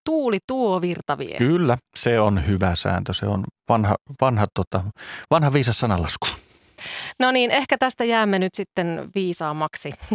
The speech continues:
Speaker 1: <laughs> Kiitos Tainalle tästä kysymyksestä.
Speaker 2: Kiitoksia, ja aiheellinen kysymys, kun merisää täyttää sata vuotta, niin se on ihan hyvä käsitellä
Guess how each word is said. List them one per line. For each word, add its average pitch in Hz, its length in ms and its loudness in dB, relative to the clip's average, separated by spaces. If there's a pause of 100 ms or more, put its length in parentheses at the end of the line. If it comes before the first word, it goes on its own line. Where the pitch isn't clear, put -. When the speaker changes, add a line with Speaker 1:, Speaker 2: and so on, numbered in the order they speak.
Speaker 1:
<laughs> 196 360 -2
Kiitos 208 380 -2
Tainalle 190 440 0
tästä 202 320 0
kysymyksestä. 196 800 -2
Speaker 2:
Kiitoksia, 185 400 2
ja 147 120 4
aiheellinen 123 540 4
kysymys, 185 360 0
kun 170 120 0
merisää 170 560 2
täyttää 175 400 2
sata 180 360 0
vuotta, 180 480 4
niin 113 240 4
se 113 220 2
on 113 100 4
ihan 139 200 2
hyvä 156 200 2
käsitellä 135 380 0